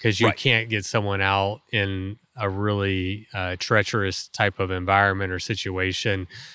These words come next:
Speaker 1: and they're not prepared. Like,
Speaker 2: Right.
Speaker 1: you know, <clears throat> it, it doesn't have to be with how cool you are or anything like that. It's just like, you, I don't want you to die.
Speaker 2: Right. And Matt Lee s-, asked me that in, in, when I signed up for my first Divide in twelve. He's like, "You're not just doing this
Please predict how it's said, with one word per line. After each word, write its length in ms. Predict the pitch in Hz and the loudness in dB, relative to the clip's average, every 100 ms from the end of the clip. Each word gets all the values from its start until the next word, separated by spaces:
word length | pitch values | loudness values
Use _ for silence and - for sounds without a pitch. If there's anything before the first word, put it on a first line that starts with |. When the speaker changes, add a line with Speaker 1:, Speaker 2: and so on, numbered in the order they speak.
| - 113 | -8 -2
Speaker 1:
and 140 | 104 | 2
they're 100 | 101 | 4
not 220 | 98 95 | 4 2
prepared. 540 | - 92 104 101 110 110 | -2 -4 -4 -4 -8 -4
Like, 180 | 120 104 | 4 6
Speaker 2:
Right. 320 | 143 123 98 | 8 8 6
Speaker 1:
you 80 | 143 | 6
know, 240 | 117 98 95 - | 6 4 0 4
<clears throat> 360 | 92 71 - - | 6 4 0 -2
it, 160 | 135 120 | -4 -2
it 80 | 143 | 0
doesn't 220 | 123 123 117 | 2 4 4
have 100 | 107 | 2
to 80 | |
be 380 | 107 113 110 113 | 0 0 0 -2
with 240 | 117 110 107 | -4 -4 0
how 180 | 117 | 0
cool 320 | 110 - 131 123 | 0 2 2 4
you 140 | 113 | 4
are 140 | 113 | 4
or 20 | 113 | 2
anything 240 | 107 107 | 0 -2
like 100 | 98 | 0
that. 200 | 123 113 | 2 2
It's 120 | 95 | 0
just 140 | 110 107 | -4 -4
like, 180 | 98 - - _ | -4 -8 -20 _
you, 100 | 120 110 - 147 | -8 -8 -8 0
I 60 | |
don't 80 | 120 | 2
want 140 | 113 104 | 2 0
you 60 | |
to 60 | 92 | -4
die. 380 | 87 95 90 85 - - - - | -2 0 -2 -6 -14 -18 -16 0
Speaker 2:
Right. 240 | 156 123 - - - - - - 143 | 2 4 0 -10 -20 -16 -8 0 4
And 100 | 143 | 6
Matt 180 | 143 139 | 6 6
Lee 240 | 185 151 - | 4 2 -6
s-, 160 | - - | -2 2
asked 220 | 120 - | 4 6
me 80 | 117 | 6
that 180 | 110 | 8
in, 140 | 107 101 - | 6 2 0
in, 180 | 113 107 | 2 4
when 180 | 107 107 | 4 4
I 60 | |
signed 180 | - 117 | 4 2
up 80 | 104 | 4
for 40 | |
my 100 | 104 | 0
first 200 | 101 101 | 2 0
Divide 320 | 101 101 104 | 2 4 4
in 60 | 95 | 4
twelve. 340 | - 104 110 | 2 4 4
He's 140 | 98 90 | 0 -6
like, 120 | 92 | -4
"You're 120 | 98 | 0
not 160 | 98 87 | 0 0
just 240 | 104 101 | -6 -4
doing 320 | 110 101 98 | 2 2 2
this 440 | 90 87 - - | -2 -6 -10 -14